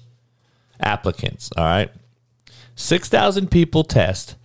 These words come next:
and it was a great, great, fascinating test, all right? This is why.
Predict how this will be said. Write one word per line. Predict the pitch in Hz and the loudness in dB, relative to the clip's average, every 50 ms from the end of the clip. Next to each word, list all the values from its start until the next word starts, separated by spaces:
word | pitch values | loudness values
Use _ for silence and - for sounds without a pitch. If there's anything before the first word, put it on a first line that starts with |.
| _ _ _ _ _ _ _ _ _ _ _ _ _ _ _ _ _ _ _ _ _ _ | _ _ _ _ _ _ _ _ _ _ _ _ _ _ _ _ _ _ _ _ _ _
and | 113 113 110 107 107 107 104 | 0 2 2 4 4 4 4
it | 76 | 4
was | 110 110 92 | 4 4 2
a | 95 90 | 2 -2
great, | - - 113 123 139 165 180 175 - - | 2 4 4 6 6 6 4 2 -2 0
great, | 98 123 139 139 139 139 - - - | 2 4 4 6 4 2 0 -4 -2
fascinating | - - 123 120 120 113 - 117 117 117 113 113 113 113 107 104 | 2 2 4 4 2 2 2 4 6 6 6 6 6 6 4 2
test, | - - - 87 - - - - - - - | 2 0 0 0 0 -2 -6 -10 -12 -6 -2
all | 92 92 | 0 2
right? | 98 107 113 90 - | 2 2 2 2 2
This | 127 135 - | 2 2 2
is | 139 107 | 2 2
why. | 95 98 - - - | 2 2 0 0 -4